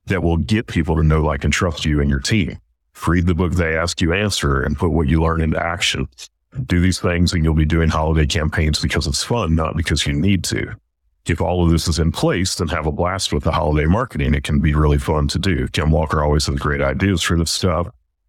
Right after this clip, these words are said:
Timing is about right for a podcast, too. Thanks for the great topic of discussion. And of course, we're doing that podcast now. And Kim is going to be doing one on the, the fun holiday marketing ideas. Like, we got Halloween coming up, doing trunk or treats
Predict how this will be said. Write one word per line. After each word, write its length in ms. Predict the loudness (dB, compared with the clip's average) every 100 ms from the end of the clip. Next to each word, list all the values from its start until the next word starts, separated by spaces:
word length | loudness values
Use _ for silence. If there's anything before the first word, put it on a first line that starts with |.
| _ -6
Timing 300 | -2 0 0
is 140 | 0
about 200 | 0 0
right 180 | -2 -2
for 120 | -2
a 60 | -2
podcast, 600 | -2 -2 -2 -4 -4 -4
too. 200 | -2 -2
Thanks 260 | -2 -2
for 120 | -2
the 80 | 0
great 200 | 0 0
topic 360 | -2 -4 -4 -2
of 140 | 0
discussion. 540 | 0 0 -4 -4 -6 -8 _ _ _ _ -2
And 120 | 0
of 80 | 0
course, 240 | -2 0
we're 80 | 0
doing 160 | 2
that 160 | 2 0
podcast 500 | -2 -2 -2 -2 0
now. 320 | 2 2 -2 -8 _ _ _ -6
And 380 | -2 0 0 0
Kim 520 | -4 -8 -2 0 2
is 80 | 2
going 260 | 0 0 0
to 80 | 0
be 100 | 2
doing 300 | 2 4 4
one 320 | 4 2 -2 -4 _ _
on 300 | -2 2 2
the, 280 | 2 0 -4 -10 -6
the 100 | -4
fun 420 | -4 -4 -2 2 2
holiday 460 | 2 2 2 2
marketing 480 | 2 0 -2 -4 -2
ideas. 480 | -2 -4 -4 -4 -4
Like, 100 | -4
we 80 | -2
got 140 | -2
Halloween 440 | -2 0 2 2
coming 280 | 0 -2 -2
up, 100 | -4
doing 200 | -2 -2
trunk 300 | 0 -2 -4
or 60 | -4
treats 480 | -4 -4 -4 -6